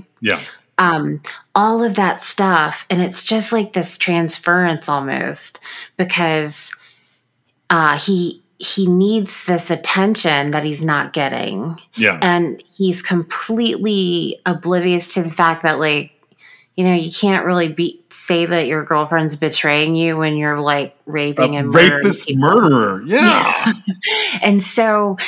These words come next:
Speaker 2: you know, I have no qu-, I, I know why she was, uh, seeing another man, because she is, her boyfriend is an unemployed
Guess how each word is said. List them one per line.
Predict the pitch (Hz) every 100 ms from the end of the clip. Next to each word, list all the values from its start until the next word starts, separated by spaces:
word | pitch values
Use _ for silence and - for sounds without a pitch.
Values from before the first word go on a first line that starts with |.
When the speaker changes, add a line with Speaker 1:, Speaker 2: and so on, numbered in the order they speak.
| -
Speaker 2:
you | 226
know, | 262 -
I | 240
have | 302 320
no | 240 220
qu-, | 214 - -
I, | - 202 -
I | 208 269 320
know | 233 175 165
why | 151 147 147
she | - 156
was, | 143 143 - - _
uh, | 165 147
seeing | 127 - 147 135
another | 139 143 143 135
man, | 139 139 143 175 180 - -
because | 180 180 165 - - _ _ - _
she | - - 196 180
is, | 170 160 - - _
her | - 175
boyfriend | 175 202 202 208 175
is | 156
an | 160 160 _ _
unemployed | 185 180 175 170 - 170 160 -